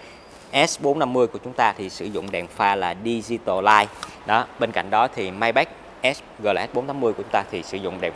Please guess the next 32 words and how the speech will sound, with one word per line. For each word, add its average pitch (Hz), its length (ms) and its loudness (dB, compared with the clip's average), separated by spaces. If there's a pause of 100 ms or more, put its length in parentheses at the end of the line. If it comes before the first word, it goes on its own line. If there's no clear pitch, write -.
pha 98 180 4
multi 107 480 -2
beam 107 220 -6
led. 127 180 6 (300)
Thì 117 80 0
đây 131 220 6
là 113 180 2
hai 127 300 -4
cái - 180 -10
thế 151 160 -6
hệ 95 160 -6
đèn 95 360 -4
thông 131 280 -2
minh 127 180 -4 (320)
của 90 220 2
Mercedes-Benz 110 760 0
ha, 123 160 4 (260)
và 90 280 -2
có 113 240 4
hầu 104 140 2
như 101 240 -2
là 85 280 -2 (100)
rất, 160 180 2
rất 165 180 0
là 95 80 2
nhiều 92 280 -6
những 82 100 -10
cái - 100 -12
tính 135 180 -6
năng 104 220 -2
thông 110 200 -2
minh. 107 120 4